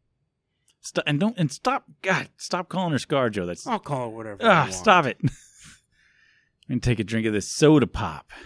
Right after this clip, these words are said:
Speaker 2: You can't call it
Speaker 1: 'Cause it tastes
Speaker 2: It's
Speaker 1: good
Speaker 2: pop.
Speaker 1: and it fizzes in my tummy.
Speaker 2: What does that have to do with
Speaker 1: <sighs>
Speaker 2: soda and pop? It just
Speaker 1: 'Cause I
Speaker 2: fizzes.
Speaker 1: know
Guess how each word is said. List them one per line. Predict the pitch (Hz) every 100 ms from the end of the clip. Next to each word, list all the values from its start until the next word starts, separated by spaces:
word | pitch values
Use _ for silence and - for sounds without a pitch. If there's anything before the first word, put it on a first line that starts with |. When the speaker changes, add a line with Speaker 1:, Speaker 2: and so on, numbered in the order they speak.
| - _
Speaker 2:
You | - - _ _ _ _ _ _ _ _ _ _ - - - - - -
can't | 113
call | - 113 -
it |
Speaker 1:
'Cause | - 107
it | 110 -
tastes | 131 120 -
Speaker 2:
It's | - -
Speaker 1:
good | 165 147 110 101
Speaker 2:
pop. | -
Speaker 1:
and | 104
it | 98 _ -
fizzes | 151 117 104 107
in | 107
my | 92
tummy. | - 135 98 73 - _ _ _ _ _ _ _ _ _ - - -
Speaker 2:
What | 123
does | 147
that | 147
have | 131 123
to |
do | 113 110
with | 98
Speaker 1:
<sighs> |
Speaker 2:
soda | 117 139 113 87 98
and | - 110
pop? | - 131 - _ _ _ - - _ _ - - - -
It | 107
just | 110 95 -
Speaker 1:
'Cause | 147 143
I | 127
Speaker 2:
fizzes. | 135
Speaker 1:
know | 143 127 107